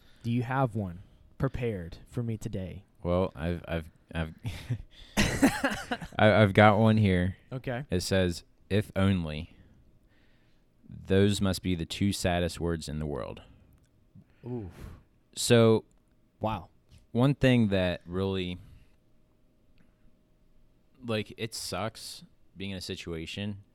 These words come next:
Speaker 2: and knowing you didn't do everything you could have done.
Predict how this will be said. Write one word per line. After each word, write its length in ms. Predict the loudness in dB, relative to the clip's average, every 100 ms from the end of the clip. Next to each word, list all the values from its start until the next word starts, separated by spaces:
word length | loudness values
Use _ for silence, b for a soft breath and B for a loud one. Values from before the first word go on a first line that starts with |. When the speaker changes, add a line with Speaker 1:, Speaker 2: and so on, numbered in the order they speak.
| -12
Speaker 2:
and 160 | -8 -6
knowing 200 | -6 -6
you 80 |
didn't 200 | -8 -8
do 120 | -6 -6
everything 640 | -6 -10 -10 -10 -10 -12 -16
you 400 | -12 -10 -10 -12 -18 b b b b b b b b
could 160 | -6 -4
have 120 | -4
done. 260 | -4 -6